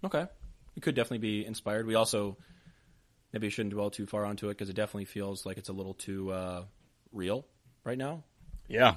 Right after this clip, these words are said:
Speaker 2: for sure.
Speaker 1: Yeah, yeah, yeah, yeah, yeah. This was written in twenty twenty, so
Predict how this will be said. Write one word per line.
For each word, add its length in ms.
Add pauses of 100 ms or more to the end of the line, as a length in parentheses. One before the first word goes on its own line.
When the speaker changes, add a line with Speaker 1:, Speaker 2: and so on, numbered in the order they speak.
(100)
Speaker 2:
for 100
sure. 280 (340)
Speaker 1:
Yeah, 500 (120)
yeah, 260
yeah, 140
yeah, 120
yeah. 120
This 120
was 80
written 140
in 80
twenty 180
twenty, 340
so 280